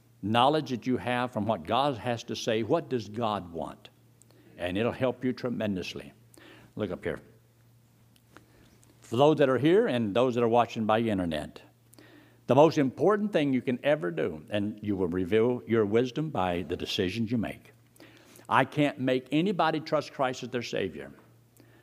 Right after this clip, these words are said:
I can only share the message, and I hope that you don't reject the message because you don't like the messenger. I may not say it the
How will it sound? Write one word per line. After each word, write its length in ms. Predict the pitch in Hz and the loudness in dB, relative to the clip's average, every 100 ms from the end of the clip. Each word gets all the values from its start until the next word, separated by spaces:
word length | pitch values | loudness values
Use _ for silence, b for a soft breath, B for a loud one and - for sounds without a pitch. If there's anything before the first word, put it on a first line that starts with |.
| - | -2
I 100 | 113 | 0
can 140 | 113 | 2
only 220 | 120 131 127 | 2 2 0
share 320 | - 143 131 | 0 0 0
the 260 | 123 123 - | -2 -4 -2
message, 500 | 120 120 - 85 95 | -2 -2 -2 -6 -4
and 140 | 98 | 0
I 80 | 98 | 2
hope 240 | 107 151 151 | 4 4 2
that 160 | 147 | -2
you 100 | 143 | -2
don't 320 | 123 151 160 - | 4 4 4 -2
reject 600 | 135 131 120 139 - - | -2 0 2 0 -2 -4
the 80 | 147 | 0
message 760 | 131 151 131 - 95 92 - B B B B _ | 4 4 2 -2 -4 -4 -10 B B B B _
because 400 | 104 104 107 98 | -4 2 2 2
you 100 | 104 | 0
don't 360 | 117 131 123 | 2 2 0
like 420 | 104 117 117 - - | 0 0 0 -8 -4
the 100 | 113 | 0
messenger. 720 | 107 95 - 76 69 64 - _ _ b b b b b | 2 0 -4 -12 -12 -14 -16 _ _ b b b b b
I 140 | 98 | 2
may 180 | 127 151 | 4 4
not 220 | 170 170 | 2 0
say 240 | - 180 160 | 0 2 2
it 160 | 160 | 2
the 180 | 151 139 | 0 0